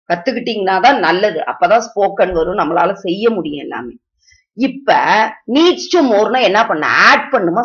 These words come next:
subtract பண்ணுமா? அவகிட்ட இருக்கிறது இருநூத்தம்பது beats. ஆனா கார்லாண்டுக்கு three twenty beats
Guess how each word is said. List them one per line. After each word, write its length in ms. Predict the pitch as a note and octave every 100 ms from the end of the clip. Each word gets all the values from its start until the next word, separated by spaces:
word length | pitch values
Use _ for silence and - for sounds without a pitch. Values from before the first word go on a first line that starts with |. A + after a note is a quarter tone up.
| A#3+
subtract 440 | - - D3+ - -
பண்ணுமா? 280 | C3+ - _ _ - _ _ -
அவகிட்ட 320 | F3 F#3+ - D4+ A3
இருக்கிறது 460 | A#3+ C4 C4+ A#3 D#4+ A#3
இருநூத்தம்பது 720 | G#3+ A#3 A#3+ A#3+ F#3 F3 E3 D3
beats. 320 | G#3+ A3 - - _ _ _ _ _ - F#3
ஆனா 200 | G#3 B3 B3+ F#3 G#3+
கார்லாண்டுக்கு 880 | A#3+ D4 D#4+ E4 C4+ G3 F#3+ - F4 - -
three 160 | D4+ D#4+ D#4+
twenty 340 | D4+ B3+ A#3 G#3 F#3+
beats 280 | D#4+ -